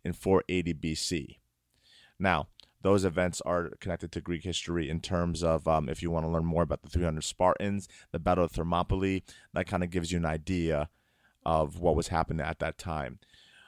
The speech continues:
For this context, just know that Alexander the Great went ahead and burned, um, the, uh, uh, Xerxes' palace in revenge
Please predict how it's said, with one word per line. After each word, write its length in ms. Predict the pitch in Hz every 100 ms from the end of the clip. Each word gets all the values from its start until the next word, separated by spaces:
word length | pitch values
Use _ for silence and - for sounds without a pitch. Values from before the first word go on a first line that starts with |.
| _
For 220 | _ - 92
this 200 | 113 -
context, 640 | 104 92 85 85 - -
just 240 | 92 -
know 260 | 98 92 85
that 240 | 85 80 73 _
Alexander 400 | 82 87 87 87
the 120 | 82 80
Great 460 | 90 87 85 76 - _ _ _ _ _ _ _ _ - - -
went 180 | 95
ahead 260 | 90 92 87
and 180 | - 87
burned, 520 | - 95 85 80 78 - _ _ _ _ _ _
um, 400 | 80 82 80 80 - _ - _
the, 400 | 85 90 85 85
uh, 280 | 82 80 80 - - - - _ -
uh, 140 | 71 73
Xerxes' 380 | 85 98 - 90
palace 400 | - 87 85 82 -
in 180 | 95
revenge 760 | 90 85 90 80 82 - -